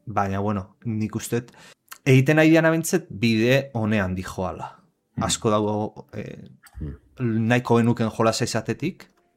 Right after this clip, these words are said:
Speaker 1: baina, behintzat bide honean dijuzte.
Speaker 3: Oso ondo, ba, nik uste dut Starfieldekin momentuz hori. Ja
Speaker 1: Mhm.
Speaker 3: aukera daukazuenok, eh, ja hastian probatzeko eta <laughs> egin, eh, zuen, eh, komentario edo aipamenak.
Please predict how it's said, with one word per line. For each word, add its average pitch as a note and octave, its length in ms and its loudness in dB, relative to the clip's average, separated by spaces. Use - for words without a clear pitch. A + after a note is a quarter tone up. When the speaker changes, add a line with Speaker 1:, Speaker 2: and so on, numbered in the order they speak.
Speaker 1:
baina, G2+ 540 -4
behintzat G#2 460 -4
bide G2+ 260 -2
honean F#2 240 -6
dijuzte. - 360 -18
Speaker 3:
Oso A2 180 2
ondo, G#2 300 4
ba, G2 140 0
nik G#2 120 2
uste A2 200 2
dut G2+ 100 2
Starfieldekin A2+ 640 2
momentuz A#2+ 600 4
hori. F#2+ 280 2
Ja G2 520 2
Speaker 1:
Mhm. F#2+ 60 -2
Speaker 3:
aukera A2+ 320 2
daukazuenok, A2 560 2
eh, G2 180 4
ja F#2+ 480 2
hastian A2 320 2
probatzeko A#2 680 6
eta F#2 760 2
<laughs> G#2+ 260 -2
egin, G#2+ 260 4
eh, G2+ 500 4
zuen, G#2+ 340 2
eh, G2+ 300 2
komentario A2 640 4
edo G2+ 240 4
aipamenak. G2 640 0